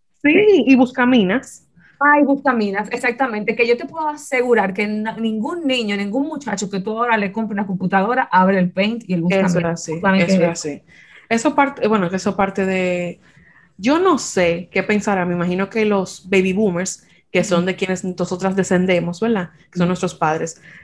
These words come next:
Speaker 1: eh, tienen que estar orgullosos de su generación, realmente,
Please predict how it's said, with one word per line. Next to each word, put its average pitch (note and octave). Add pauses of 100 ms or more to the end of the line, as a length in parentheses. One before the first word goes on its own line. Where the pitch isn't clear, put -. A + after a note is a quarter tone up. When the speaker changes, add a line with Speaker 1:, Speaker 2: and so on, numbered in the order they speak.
(140)
Speaker 1:
eh, F3+ (180)
tienen B3+
que D#4+
estar C#4 (160)
orgullosos G#3+
de G3
su F#3+
generación, F#3+
realmente, F#3+